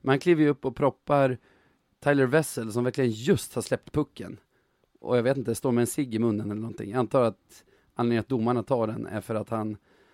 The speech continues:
att han faller så handlöst av den. Men det är ju verkligen, han är verkligen fortfarande att klassa som puckförare.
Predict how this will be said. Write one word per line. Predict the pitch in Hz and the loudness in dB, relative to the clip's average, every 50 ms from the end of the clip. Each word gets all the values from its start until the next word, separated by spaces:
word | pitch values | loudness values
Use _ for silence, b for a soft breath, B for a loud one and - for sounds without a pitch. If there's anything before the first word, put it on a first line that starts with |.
| b b b | b b b
att | - - - | -16 -2 0
han | 127 117 | 0 0
faller | - - - - 147 117 113 101 | 0 -2 -2 -2 -2 -2 -4 -4
så | - 120 | -2 -2
handlöst | 107 143 131 101 104 120 147 135 98 - - | 0 0 0 0 0 0 0 -2 -2 -4 -6
av | - 107 104 | -6 -6 -6
den. | - 92 113 98 - - _ | -10 -12 -14 -14 -16 -12 _
Men | 120 123 127 | -2 -2 2
det | 123 | 2
är | 139 | 2
ju | 156 151 | 2 2
verkligen, | 139 120 - - 143 127 117 113 107 b b b b b b | 0 -2 -2 0 2 2 2 2 -2 b b b b b b
han | - - 123 | -2 0 0
är | 139 143 | 2 2
verkligen | 143 123 - 147 135 | 0 0 0 -2 -2
fortfarande | 135 143 - - 151 156 131 107 | -2 -2 -2 0 0 0 0 -2
att | - | -2
klassa | - 123 110 - 117 104 | -4 -4 -4 -2 -4 -4
som | 110 107 | -6 -6
puckförare. | - 135 120 - - - 139 147 123 107 107 107 107 | -4 -6 -6 -6 -2 0 0 0 0 -2 -4 -6 -10